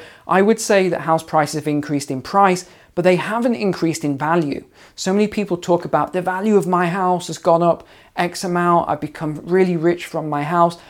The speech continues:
Not really. When you compare it to real inflation, not what you're told by the government and the, the news media, but when you look at real inflation, you go to the grocery store, you look at the, the,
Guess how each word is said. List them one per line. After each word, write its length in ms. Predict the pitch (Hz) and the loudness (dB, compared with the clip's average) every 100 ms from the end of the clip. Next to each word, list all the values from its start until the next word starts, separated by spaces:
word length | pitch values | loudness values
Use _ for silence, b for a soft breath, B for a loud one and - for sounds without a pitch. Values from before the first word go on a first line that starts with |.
| B B B | B B B
Not 300 | 180 208 185 | -2 -2 4
really. 500 | 196 214 175 - - | 6 8 6 2 -4
When 180 | 165 175 | -4 -2
you 100 | 190 | -2
compare 540 | 185 170 - 196 190 | -2 -6 -4 -4 -2
it 140 | 180 - | -2 -4
to 260 | 180 165 | -4 -4
real 480 | - 147 196 214 190 | -2 4 6 8 6
inflation, 800 | 156 139 135 131 120 - 131 - | 4 0 -2 -2 -4 -8 -8 -8
not 360 | 151 156 - B B B | -2 0 0 B B B
what 240 | 160 160 | 2 2
you're 140 | 151 | 0
told 240 | 147 147 135 | 0 2 4
by 120 | 135 | 2
the 100 | 127 | 0
government 520 | 151 202 208 156 143 | -2 0 0 0 -2
and 160 | 135 131 | -6 -6
the, 160 | 131 - | -8 -10
the 120 | 131 | -8
news 280 | 135 131 127 | -6 -6 -4
media, 420 | 160 190 185 143 - B B | -2 -2 -2 -2 -6 B B
but 80 | 151 | 0
when 180 | 175 185 | 2 4
you 120 | 180 | 2
look 200 | 170 170 | 0 -4
at 80 | - | -8
real 440 | 151 180 254 254 | -2 0 2 2
inflation, 760 | 196 160 143 139 139 - 135 135 b b b | 2 2 0 0 0 -4 -4 -4 b b b
you 120 | 156 | -4
go 140 | 147 147 | 0 0
to 80 | |
the 100 | 143 | -2
grocery 500 | 135 175 202 - 156 | 2 4 4 2 -2
store, 400 | 143 - 139 123 | -2 -2 -4 -4
you 140 | - 139 | -6 -4
look 220 | 143 147 | -4 -6
at 140 | 139 | -8
the, 120 | - 135 | -6 -6
the, 360 | - 131 127 | -4 -2 -2